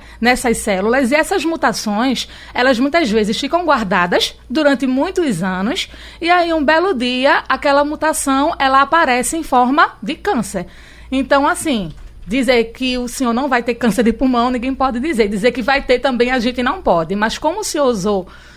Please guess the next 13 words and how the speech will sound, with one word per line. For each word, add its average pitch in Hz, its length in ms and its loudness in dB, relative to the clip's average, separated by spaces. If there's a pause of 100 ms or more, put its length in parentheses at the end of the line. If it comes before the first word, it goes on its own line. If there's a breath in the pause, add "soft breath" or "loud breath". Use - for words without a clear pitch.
(140 loud breath)
é, 202 380 2
cigarro 214 400 0
por 196 160 -2
trinta 330 300 -4
e 349 60 -4
nove 196 360 0
anos, 220 460 -2
então 233 260 0
esses 269 340 0
anos 285 240 -4
todos 214 280 0
de 202 80 -4
exposição, 208 840 -4